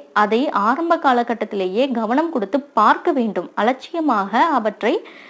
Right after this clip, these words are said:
நாம் இரு-, இருந்துவிட்டு அது வந்து, அ, வேற லெவல் த-, அதனுடைய மு-, முத்தி போற லெவல்னு தாண்டினதுக்கு அப்புறம் அதற்காக நம்ம பார்த்து அலைந்து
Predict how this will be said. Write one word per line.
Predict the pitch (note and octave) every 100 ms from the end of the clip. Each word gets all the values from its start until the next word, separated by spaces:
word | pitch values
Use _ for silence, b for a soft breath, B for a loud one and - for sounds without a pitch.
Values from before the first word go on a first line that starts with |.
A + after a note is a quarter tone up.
| B
நாம் | B3 B3 B3
இரு-, | B3+ B3+ B3
இருந்துவிட்டு | B3 C#4+ E4 A#3 A3 C4
அது | D4+ A#3+ G#3+
வந்து, | A3+ A#3+ F4 E4 A#3+
அ, | G#3+ G#3
வேற | G#3 C4+ D4+ D4+ C4
லெவல் | A3+ A#3 C#4+ C4
த-, | A#3
அதனுடைய | G#3+ A#3 B3 A#3+ A#3+ A#3 A3+
மு-, | A3 A#3 -
முத்தி | B3+ C4 E4
போற | D4+ C4
லெவல்னு | A#3 G#3 A#3+ C4+ C4
தாண்டினதுக்கு | G#3+ B3 C#4 C4+ A3+
அப்புறம் | G3+ - C#4+ F4 B B B
அதற்காக | A3+ A#3+ B3+ B3 C#4+
நம்ம | C4+ A#3
பார்த்து | A3+ A3+ B3 C4+
அலைந்து | A#3+ G#3+ A#3 A#3+ B3 C4